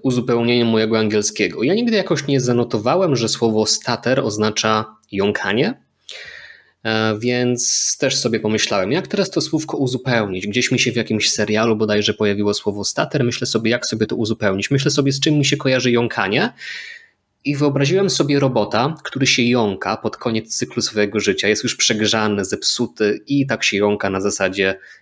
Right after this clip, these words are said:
„Ja jestem robotem, który już kończy swoje życie”, coś takiego. Jąka się i, i tak co chwilę sobie przerywa. Um, a stater kojarzy mi się ze słowem statek. Stater, statek. No nie, bardzo proste.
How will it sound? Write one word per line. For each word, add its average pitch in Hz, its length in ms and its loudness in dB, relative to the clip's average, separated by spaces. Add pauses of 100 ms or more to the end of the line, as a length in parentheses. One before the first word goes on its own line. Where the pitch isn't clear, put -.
(180)
„Ja 101 500 2
jestem 101 720 0 (100)
robotem, 104 920 0
który 120 520 2
już 110 280 0
kończy 110 560 0
swoje 110 440 0
życie”, 113 320 -2
coś 139 280 0
takiego. 107 420 0
Jąka 123 420 2
się 107 220 2
i, 104 240 -2 (380)
i - 60 -10
tak - 180 -2
co - 80 -2
chwilę 113 200 2
sobie 104 180 2
przerywa. 104 560 2 (500)
Um, 113 560 0
a 170 80 -2
stater 175 440 0
kojarzy 135 340 2
mi 117 100 0
się 113 120 0
ze 104 60 0
słowem 104 320 0
statek. - 640 -4
Stater, 135 520 -2
statek. - 480 -6
No - 60 -4
nie, 226 180 2
bardzo 113 260 2
proste. - 320 -2